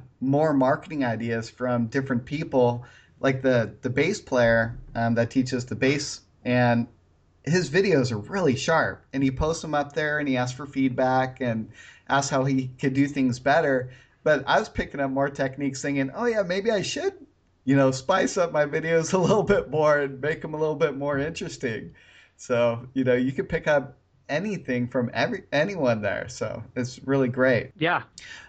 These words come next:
Speaker 1: Okay,
Speaker 2: Yeah.
Speaker 1: so, so how many podcasts do you have right now that are public and available in iTunes?
Speaker 2: Um, at this point, uh, we have fourteen published, um, as of this recording, and, uh, it's a weekly show, so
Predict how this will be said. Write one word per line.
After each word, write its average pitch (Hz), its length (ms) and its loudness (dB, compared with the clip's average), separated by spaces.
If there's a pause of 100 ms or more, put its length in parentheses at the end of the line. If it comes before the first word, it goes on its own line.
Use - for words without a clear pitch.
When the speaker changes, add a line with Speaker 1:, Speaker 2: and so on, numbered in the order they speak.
Speaker 1:
Okay, 160 300 2
Speaker 2:
Yeah. 131 60 0
Speaker 1:
so, 151 220 -2 (100)
so 156 400 2
how 180 160 -2
many 220 480 -2 (1000)
podcasts 139 480 0
do 131 100 -2
you 123 80 4
have 147 240 2
right 139 180 2
now 127 180 0
that 123 160 2
are 117 120 2
public 135 480 0
and 123 80 0
available 123 520 0
in 107 60 -6
iTunes? - 640 -14 (600)
Speaker 2:
Um, 170 360 0
at 180 120 -10
this 262 160 -8
point, 214 480 -6
uh, 151 420 -4
we 143 100 -6
have 151 140 -6
fourteen 135 760 -12
published, 120 580 -10
um, 117 440 -10
as 120 200 -10
of 113 80 -12
this 117 200 -12
recording, 123 600 -4
and, 120 440 -8
uh, 120 240 -2
it's 139 160 -4
a 131 40 -2
weekly 127 380 -4
show, 110 400 -2
so 113 340 -6